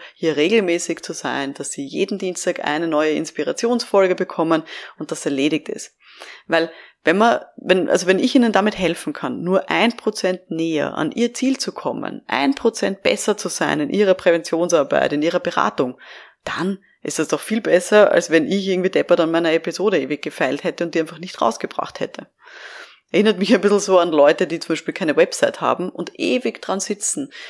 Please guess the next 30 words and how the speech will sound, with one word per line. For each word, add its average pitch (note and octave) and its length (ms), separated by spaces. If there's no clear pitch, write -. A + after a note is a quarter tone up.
und D#3 120
so - 80
den - 120
Aufbau D#3 580
und G3 120
die A#3+ 100
Texte - 500
und F3 140
den F#3+ 100
Design-Vorschlägen E3+ 1500
irgendwie E3+ 260
herumarbeiten E3+ 800
und E3+ 80
sich F3+ 100
überlegen, F3 260
ah, B3 280
ich - 220
sollte A#3 320
meine G3+ 140
Website G#3 360
irgendwie G3 300
endlich G3 300
online F#3+ 280
schalten, - 280
aber G#3+ 100
sie A#3+ 100
ist A#3 60
noch A#3+ 100
nicht A3+ 180
perfekt. - 460